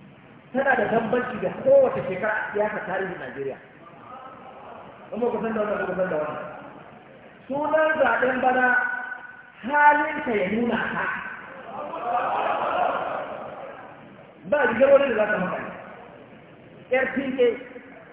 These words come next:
Halinka ya nuna ka. Sunan ka ke. Halinka ya nuna ka. Ba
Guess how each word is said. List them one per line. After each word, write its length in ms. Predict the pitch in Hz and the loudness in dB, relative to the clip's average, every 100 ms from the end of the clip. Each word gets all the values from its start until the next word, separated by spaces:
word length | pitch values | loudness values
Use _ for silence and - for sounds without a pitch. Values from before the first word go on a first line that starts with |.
| - - - - - - - - - - - - - - - | -20 -20 -18 -20 -20 -20 -20 -20 -20 -20 -20 -20 -20 -20 -2
Halinka 560 | 294 311 311 320 320 262 | 4 6 6 2 0 -2
ya 180 | 202 | -2
nuna 280 | 220 254 233 - | 0 0 0 -2
ka. 160 | 202 196 - - - - - - - - - - - - - - - - - - - | -2 -2 -2 -6 -12 -14 -16 -18 -20 -20 -20 -20 -20 -20 -20 -20 -20 -20 -20 -20 -16
Sunan 280 | - 269 262 | -4 0 0
ka 60 | 233 | 0
ke. 160 | - - - - - - - - - - - - - - - | -4 -8 -12 -14 -18 -20 -20 -20 -20 -20 -20 -20 -20 -20 0
Halinka 480 | 254 311 330 302 277 277 - - - - - - - - - - - | 4 4 2 2 2 2 -4 -8 -12 -14 -16 -14 -14 -12 -12 -12 -4
ya 120 | 214 233 | 2 2
nuna 280 | 277 269 202 | 2 0 0
ka. 140 | 208 214 - - - - - - - - - - - - - - - | 2 2 2 -4 -8 -12 -14 -16 -18 -18 -20 -20 -20 -20 -20 -20 0
Ba 140 | 240 | 6